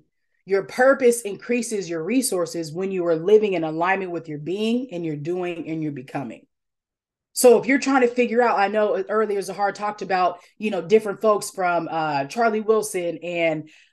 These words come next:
um, Shaq and all these people. So, "Oh, I don't have their kind of money." Okay, well, are you utilizing your gifts? If you're not li-, utilizing your gifts and your talents and your skills and knowledge and abilities,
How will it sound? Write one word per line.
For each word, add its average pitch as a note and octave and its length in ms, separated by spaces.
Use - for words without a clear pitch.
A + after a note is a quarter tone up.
um, D#3+ 240
Shaq A3 440
and G3+ 100
all G3+ 120
these G#3 140
people. G#3+ 260
So, - 120
"Oh, D4 60
I D4+ 120
don't C4+ 120
have C4+ 180
their C4 100
kind B3+ 180
of C4 80
money." B3+ 300
Okay, A3+ 260
well, G3+ 100
are F#3 80
you G3 160
utilizing F#3+ 460
your F3+ 80
gifts? F#3+ 460
If G3 140
you're D4+ 120
not C4+ 160
li-, C4+ 100
utilizing B3+ 480
your G#3+ 80
gifts B3 240
and A3 80
your G3 100
talents A#3+ 280
and G#3 60
your F#3 80
skills B3 360
and G#3 80
knowledge G#3+ 220
and F3+ 100
abilities, C4+ 500